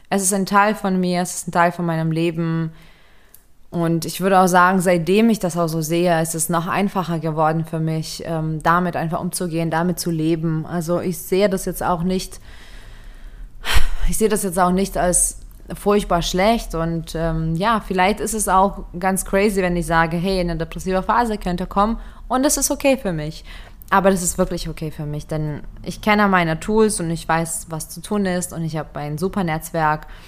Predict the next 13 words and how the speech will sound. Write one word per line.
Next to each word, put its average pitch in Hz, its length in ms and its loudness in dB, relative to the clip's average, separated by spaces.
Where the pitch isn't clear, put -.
äh, - 60 -8
was 160 420 2
mich 175 220 0
auch 160 60 0
dabei 156 280 0
unterstützt. 165 680 -4
Und 185 100 -4
deswegen 165 400 -2
weiß 151 260 -2
ich 160 120 -10
einfach, 147 340 -6
das 156 180 -10
kommt 269 420 0